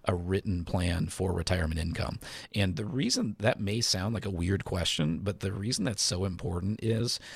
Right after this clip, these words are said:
we've had a lot of people hire us over the years, and they've had good accumulation advisors over the years. And, uh,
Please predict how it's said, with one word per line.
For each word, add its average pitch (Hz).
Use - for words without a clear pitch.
we've 110
had 120
a 95
lot 95
of 95
people 92
hire 87
us 85
over 87
the 82
years, 85
and 95
they've 104
had 104
good 101
accumulation 90
advisors 85
over 92
the 85
years. 87
And, 92
uh, 90